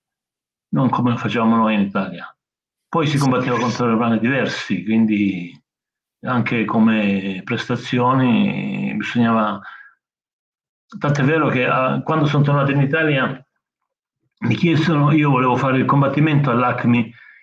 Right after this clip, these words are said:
che, eh, in Sardegna, a Decimo Manno, volevo cambiare, volevo fare il combattimento con gli americani, con gli inglesi, con i tedeschi, con quelli che passavano da lì. Lo Stato Maggiore, la, la, la, la Regione Aerea non me lo faceva fare perché diceva,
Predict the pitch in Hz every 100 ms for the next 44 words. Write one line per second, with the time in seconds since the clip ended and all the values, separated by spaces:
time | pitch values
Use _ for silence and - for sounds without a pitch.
0 | _ 135 123 113 110 110 - 110 117 104
1 | 117 110 127 113 104 107 117 127 123 127
2 | 123 131 - - - _ - 135 143 131
3 | 131 127 135 131 120 113 123 120 117 127
4 | - 135 135 151 143 139 120 120 120 117
5 | 113 143 139 131 127 123 120 117 110 127
6 | 127 - 110 113 113 110 110 113 110 -
7 | 120 135 131 123 117 - 120 110 107 -
8 | _ _ _ - 147 151 143 139 151 139
9 | 123 120 117 113 110 104 139 123 117 117
10 | 113 110 - 101 104 123 131 143 131 117
11 | 113 - _ 135 135 131 - - 131 123
12 | 151 147 123 113 - 117 113 113 120